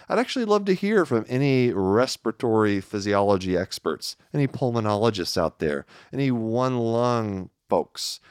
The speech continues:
What can you do? What can't you do? That's, I, I don't know. Um, that's very interesting. Thank you for that question. Uh, I also, uh, I love stretching my brain muscles a little bit,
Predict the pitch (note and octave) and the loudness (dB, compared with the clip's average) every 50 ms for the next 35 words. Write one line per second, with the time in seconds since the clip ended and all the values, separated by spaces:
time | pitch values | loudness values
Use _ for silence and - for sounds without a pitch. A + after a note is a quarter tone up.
0 | - _ - - - _ _ - C3 F#3 F3+ - - F#3 F#3 A#3 C4+ A3+ G2+ - | -20 _ -20 -20 -20 _ _ -4 -2 -2 -2 -2 -2 0 0 2 2 2 0 0
1 | - C2 B1 B1+ F2+ C3 - - - D#3+ G3 A#3+ - - - G2 F2+ C#2+ - C2 | -2 -4 -2 0 0 0 -2 -2 -2 -2 -2 -2 -4 -8 -6 -8 -6 -6 -6 -10
2 | G1+ G1+ B1 - _ - - G2 D#3+ - - - - - E2+ F2+ F2+ F2 - - | -10 -10 -14 -18 _ -6 -2 -2 -2 -2 -4 -10 -6 -2 2 2 2 2 0 -2
3 | E2 E2 F2+ G#2 G#2+ B2 G3 C#4 - D2+ - - - - D#2+ D#2+ D#2 D2+ C#2+ C#2 | -2 -2 0 -2 -2 -2 -2 -2 -4 -4 -6 -10 -6 -2 -2 0 0 -2 -2 -4
4 | C#2+ C#2 - - _ _ _ _ _ _ _ _ - - D2+ - D#2+ D#2 D#2 F2+ | -8 -10 -12 -16 _ _ _ _ _ _ _ _ -8 -8 -4 -2 0 0 0 0
5 | E3 - G#3 - - - A1+ G#1+ - _ _ - - A2+ D3 - F#3+ F3 - A2+ | -2 -4 -6 -6 -6 -8 -10 -12 -14 _ _ -2 0 0 0 0 0 -2 0 0
6 | F#2 F2 D#2+ - G#2+ B2 F3+ - - G2+ F#2 - - - - - - - - F#2+ | 0 0 0 0 0 -2 -2 -2 -4 -6 -6 -6 -8 -16 -20 -18 -10 -4 -2 -2
7 | F#2+ F#2 D#2 E2+ G2+ G#2 G2 F#2 F#2+ G#2+ - - - G2 F#2 F2+ D#2 - F2+ F2 | 0 0 0 0 0 0 2 0 0 0 -2 -2 -2 0 0 0 0 -2 0 0
8 | E2+ D#2+ D#2 D#2+ - - E2 E2 D#2+ D#2 E2 E2+ E2 D#2 D2+ C#2+ - - E2 E2 | 0 0 -2 -4 -6 -2 -2 0 0 0 0 0 0 0 -2 -6 -12 -16 -16 -14
9 | D#2 - - - F#2+ E2+ - - F2 E2 D#2 D#2 D2+ D#2 D#2 D2 D2 D2+ D2 C2 | -12 -12 -6 -2 -2 -2 -2 -2 -2 -2 -2 0 0 0 0 0 0 0 -2 -4
10 | B1+ C2 C#2+ E2+ - - E2 F2 G#2 F#2 D2+ C#2 - - C#2+ C#2+ - - C#2+ D2 | -6 -16 -18 -10 -4 -2 0 0 0 -2 -2 -4 -6 -6 -6 -6 -6 -6 -6 -6
11 | D#2 D2+ D2 C#2+ D#2+ E2+ | -4 -4 -2 0 0 0